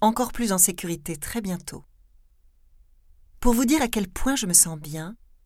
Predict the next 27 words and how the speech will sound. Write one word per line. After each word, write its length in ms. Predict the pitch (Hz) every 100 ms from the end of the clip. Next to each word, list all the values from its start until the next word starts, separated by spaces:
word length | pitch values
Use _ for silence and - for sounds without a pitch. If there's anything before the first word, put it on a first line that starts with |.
| _ _ _ _ _ -
hier, 440 | 208 208 214 277 -
quand 120 | 214
je 100 | 196
suis 200 | - 180
descendue 400 | 208 233 233 214
à 40 |
la 100 | 170
cuisine 480 | 170 202 180 180 160
pour 120 | 143
le 80 | 156
petit 280 | 160 214 202
déjeuner, 500 | 170 165 156 175 233 _ _ _ _ _ _
le 160 | 208 233
pot 260 | - 294
qui 180 | 262 -
contenait 460 | - 240 - 220 190
mon 160 | 175
vomi 460 | 175 190 190 220 254 - _ _ -
était 220 | 185 226
posé 340 | - 220 240
sur 160 | 233 180
le 100 | 180
plan 220 | 202 208
de 80 | 185
travail, 640 | - 175 156 156 202 240 -
vide. 420 | 165 160 151 165 170 _ _ _ _ _ - _ _ _ _ _ -
Nick, 520 | 180 185 - -